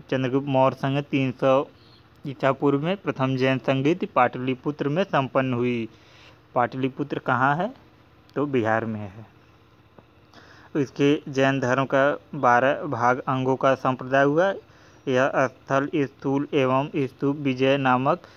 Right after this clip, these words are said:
स्थावरों का निरीक्षणता में हुआ। इसके जैन धर्म में दिगंबर एवं श्वेतांबर दो भागों में बट गया।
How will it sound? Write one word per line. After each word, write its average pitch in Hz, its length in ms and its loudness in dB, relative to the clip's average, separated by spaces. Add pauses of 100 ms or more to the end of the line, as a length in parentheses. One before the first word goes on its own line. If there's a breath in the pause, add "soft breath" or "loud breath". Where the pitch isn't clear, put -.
(240 loud breath)
स्थावरों 131 680 2
का 135 260 2
निरीक्षणता 135 1080 0
में 143 180 0
हुआ। 147 380 0 (680 loud breath)
इसके 143 200 -2
जैन 135 340 0
धर्म 143 640 0 (180)
में 143 300 -2
दिगंबर 135 480 2
एवं 147 120 2
श्वेतांबर 135 540 0
दो 139 220 0
भागों 117 320 -2
में 185 180 -8
बट 127 180 0
गया। 117 380 -2